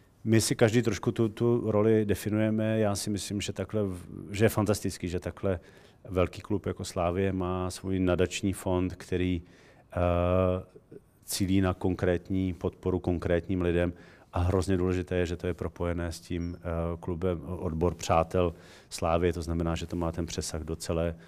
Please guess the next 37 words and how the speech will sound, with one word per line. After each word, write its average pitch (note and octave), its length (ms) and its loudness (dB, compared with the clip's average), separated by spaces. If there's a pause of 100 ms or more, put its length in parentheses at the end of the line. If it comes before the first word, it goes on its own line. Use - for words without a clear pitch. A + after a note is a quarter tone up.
(200)
do F2 80 -6
celé E2 260 -2
České - 320 -4
republiky, E2+ 500 -2
protože E2 400 -6
fanoušci E2+ 400 -4
Slávie E2 360 -4
jsou F2 140 -6
po D#2 160 -10
celé E2 240 -6
České - 340 -6
republice E2 520 -6 (480)
a - 80 -4
ten F2+ 220 2
model, F2 300 4
jak F2 160 0
je F#2 60 0
nastavený, E2 540 -2
tak D#2 240 -6
každý E2 360 -2
z - 80 -10
těch F2+ 220 -2
členů F2 300 -4
vlastně F2 320 -6
může F2 420 -2
v - 80 -14
tom F2+ 180 -2
svém F2 340 0
místě E2 560 -4 (540)
díky F#2+ 300 2
té F2+ 200 4
vazbě E2+ 400 2
na, E2+ 280 -2
na F2 200 -2
odbor E2+ 360 -4
přátel E2 560 -2 (320)
dokázat F2 500 0